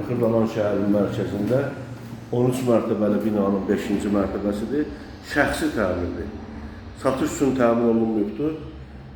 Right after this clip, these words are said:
Evdə çoxdan da yaşayış yoxdur. Yaşayış ümumiyyətcə olmayıbdır. Toz basıb biraz evi. Polları razbeşka taxtadır. Doxsan üç nöqtə altı kvadrat. Orijinal iki otaq, heç bir dəyişiklik olmayıbdır.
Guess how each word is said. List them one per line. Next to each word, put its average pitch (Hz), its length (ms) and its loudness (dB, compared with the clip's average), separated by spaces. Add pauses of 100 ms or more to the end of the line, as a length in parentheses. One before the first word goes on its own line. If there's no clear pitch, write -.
(140)
Evdə 139 300 4 (420)
çoxdan 123 400 0
da 107 140 -2
yaşayış 107 480 -2
yoxdur. 135 420 2
Yaşayış 123 400 2
ümumiyyətcə 113 480 0
olmayıbdır. 120 680 2 (460)
Toz 110 220 4
basıb 98 320 -4
biraz 101 180 0
evi. 127 320 0
Polları 123 460 4
razbeşka 110 580 2
taxtadır. 120 540 -2 (680)
Doxsan 151 540 4
üç - 160 -4
nöqtə 135 480 4 (320)
altı 117 400 2
kvadrat. 90 400 -2 (840)
Orijinal 127 640 4
iki - 160 -6
otaq, - 200 -4
heç 165 240 0
bir 120 180 0
dəyişiklik 110 500 0
olmayıbdır. 113 480 0